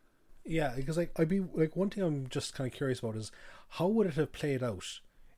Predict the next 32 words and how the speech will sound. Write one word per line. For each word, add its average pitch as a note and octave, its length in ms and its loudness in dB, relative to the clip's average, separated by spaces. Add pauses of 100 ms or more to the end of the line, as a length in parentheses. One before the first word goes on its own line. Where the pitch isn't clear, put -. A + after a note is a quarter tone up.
(140)
if C3 300 -2
Forrester C#3 500 -2
wasn't A#2+ 400 -2
a - 20 -8
complete - 520 -6
asshole A2 460 -4
to F#2 160 -10
him? F2 160 -14 (2000)
Like, B2 360 -2 (1080)
the D3+ 100 2
reason, F#3 380 4
like, D#3 220 -2
that C3+ 260 -4 (600)
Smithers C3+ 340 2
starts - 240 0
to - 80 -8
kinda B2 160 -2
question B2+ 340 -2
about A2 140 -4
what's A#2+ 140 -6
going A#2 260 -2
on A2 320 -2 (360)
is C3+ 180 2
more D3 180 2
so C3+ 140 0
because A#2+ 300 0
of B2 120 0
how A#2 280 0
Forrester A#2 460 -2
starts - 280 -6
treating C3 380 -2
him. - 140 -16